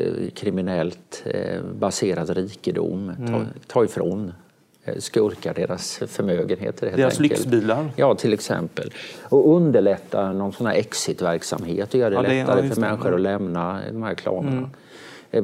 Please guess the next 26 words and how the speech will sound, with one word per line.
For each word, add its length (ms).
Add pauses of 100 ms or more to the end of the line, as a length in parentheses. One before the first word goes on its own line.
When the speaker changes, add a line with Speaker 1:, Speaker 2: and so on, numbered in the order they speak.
(140)
Speaker 1:
är 40
det 60
något 200
utav 180
det 80
där, 100
har 120
det 100
hunnit 440
träda 340
i 60
kraft, 540
det 60
här 180
Speaker 2:
Nej, 100
det 60
är 60
Speaker 1:
arbetet? 160
Speaker 2:
ganska 180
nytt 280
det 60
Speaker 1:
Ja. 400 (280)
Speaker 2:
här. 680
Eh, 40
så 520
att 220